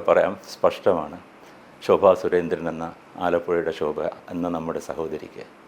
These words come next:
ഇത് രണ്ടും, ആദ്യത്തെ രണ്ട് കാര്യങ്ങളാണ്. ഇത് ആലപ്പുഴയ്ക്ക് കിട്ടിയ ഒരു ഭാഗ്യം എന്ന് കരുതിയിട്ട് ആലപ്പുഴക്കാരെല്ലാവരും ഒന്നിച്ച്, രാഷ്ട്രീയത്തിന് അതീതമായിട്ടാണ് ഞാനീ പറയുന്നത്,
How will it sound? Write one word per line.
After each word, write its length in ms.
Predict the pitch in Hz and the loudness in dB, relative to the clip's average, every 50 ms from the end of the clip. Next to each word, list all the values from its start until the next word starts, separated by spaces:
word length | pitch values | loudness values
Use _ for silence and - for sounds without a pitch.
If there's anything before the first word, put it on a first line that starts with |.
| - - - - - - - - - 127 | -20 -20 -20 -20 -20 -20 -8 0 2 6
ഇത് 80 | 127 165 175 160 | 8 10 10 10
രണ്ടും, 320 | 139 139 143 139 160 160 165 - - - - - - - - 113 | 10 8 8 6 6 6 4 0 -12 -20 -20 -16 0 6 8 8
ആദ്യത്തെ 280 | 123 123 127 - 151 143 131 | 8 8 8 10 10 12 12
രണ്ട് 160 | 117 110 131 120 113 | 10 10 8 8 8
കാര്യങ്ങളാണ്. 540 | 98 95 95 95 98 92 82 76 73 85 95 - - - - 127 | 8 8 8 4 4 2 0 0 -2 -4 -8 -12 -16 -6 0 6
ഇത് 100 | 117 123 139 123 | 10 12 12 12
ആലപ്പുഴയ്ക്ക് 440 | 120 127 131 127 - 143 147 135 135 135 | 12 12 12 12 10 6 6 6 4 0
കിട്ടിയ 160 | 127 139 131 120 | 2 4 4 4
ഒരു 80 | 120 110 85 82 | 4 2 0 2
ഭാഗ്യം 400 | 90 95 104 110 113 131 143 - - - 101 | 4 6 6 6 6 6 4 4 2 -2 -6
എന്ന് 140 | 95 104 107 101 | -4 -2 2 2
കരുതിയിട്ട് 440 | 101 95 87 82 95 95 - 95 90 78 - - - - - - 90 | 2 2 2 2 0 0 2 0 -2 -2 -4 -8 -20 -20 -10 -2 0
ആലപ്പുഴക്കാരെല്ലാവരും 1080 | 92 95 95 - 101 101 101 - 101 101 98 92 90 95 101 110 110 101 87 80 85 - - - - - - - - 95 | 2 2 2 2 2 2 2 4 2 2 2 2 2 2 6 8 8 8 8 6 2 -4 -8 -16 -20 -20 -6 -2 0 2
ഒന്നിച്ച്, 280 | 110 127 131 127 131 107 110 107 | 4 4 2 2 4 6 8 8
രാഷ്ട്രീയത്തിന് 560 | 117 127 - - 160 165 175 170 175 151 123 110 | 8 8 6 6 4 6 6 6 4 4 4 4
അതീതമായിട്ടാണ് 720 | 113 135 160 160 175 156 143 135 131 123 123 113 107 104 95 92 | 6 6 6 8 8 8 8 8 6 6 6 6 6 6 4 2
ഞാനീ 180 | 92 90 85 - - | 0 0 -2 -2 -2
പറയുന്നത്, 400 | 78 - 80 80 80 - - | -2 -2 -2 -4 -8 -10 -12